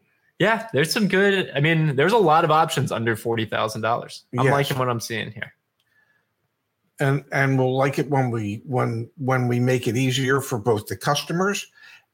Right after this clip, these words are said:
Speaker 2: and the sales staff, so that,
Speaker 1: Everyone.
Speaker 2: so that when somebody buys a car, it can actually be a fun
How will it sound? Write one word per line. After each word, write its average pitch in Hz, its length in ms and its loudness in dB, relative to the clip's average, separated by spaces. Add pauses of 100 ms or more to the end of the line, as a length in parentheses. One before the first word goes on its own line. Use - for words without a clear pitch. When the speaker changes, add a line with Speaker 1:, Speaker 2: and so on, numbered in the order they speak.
Speaker 2:
and 151 280 4
the 165 80 4
sales 170 540 2
staff, - 540 -6 (480)
so 139 320 2
that, 123 140 2
Speaker 1:
Everyone. 104 380 -4
Speaker 2:
so 139 280 2
that 131 300 0
when 135 200 2
somebody 131 400 0
buys 117 320 0
a 117 60 -4
car, 104 400 -2
it 95 180 -12
can 104 160 -2
actually 101 540 -8
be 98 300 -10
a 101 140 -4
fun 104 400 -4